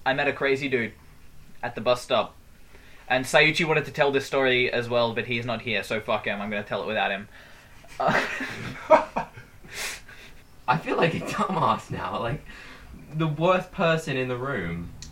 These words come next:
Speaker 1: Look, I'm gonna tell this right now. If anybody wants anything cut from the podcast, just tell me and I will probably ignore them, but, you know.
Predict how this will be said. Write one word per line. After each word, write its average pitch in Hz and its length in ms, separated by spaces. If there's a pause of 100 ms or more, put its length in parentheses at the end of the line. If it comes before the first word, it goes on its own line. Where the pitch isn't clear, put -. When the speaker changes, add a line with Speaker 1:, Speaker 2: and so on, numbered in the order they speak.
Speaker 1:
Look, 165 360 (200)
I'm 202 160
gonna 226 180
tell 190 300
this 151 300 (100)
right 123 260
now. 110 240
If 113 100
anybody 151 360
wants 139 180
anything 120 380
cut 120 220
from 120 100
the 110 80
podcast, 107 540
just - 160
tell 104 220
me 101 140
and 101 80
I 101 200
will 95 220 (320)
probably 139 440
ignore 107 360
them, 98 320
but, 98 180 (300)
you 107 120
know. 98 140